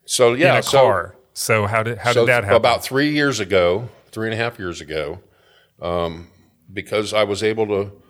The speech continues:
Speaker 1: prove that I hadn't had anything to drink or drug for over five years, and I had references from,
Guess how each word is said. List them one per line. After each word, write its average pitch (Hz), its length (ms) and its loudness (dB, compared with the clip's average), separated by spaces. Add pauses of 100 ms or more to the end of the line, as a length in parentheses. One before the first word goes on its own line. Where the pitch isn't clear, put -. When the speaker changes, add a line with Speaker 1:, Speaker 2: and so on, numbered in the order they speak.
(280)
Speaker 1:
prove 117 380 0
that 107 160 4
I 104 160 4
hadn't 104 320 0
had 101 200 -2
anything 107 280 -2
to 101 60 -8
drink 101 280 -4
or 107 60 -10
drug 92 280 -2
for 95 140 -4
over 90 160 -4
five 92 340 0
years, 87 320 -6
and 95 80 -8
I 87 100 -4
had 92 360 -2
references 95 560 -2
from, 87 380 -10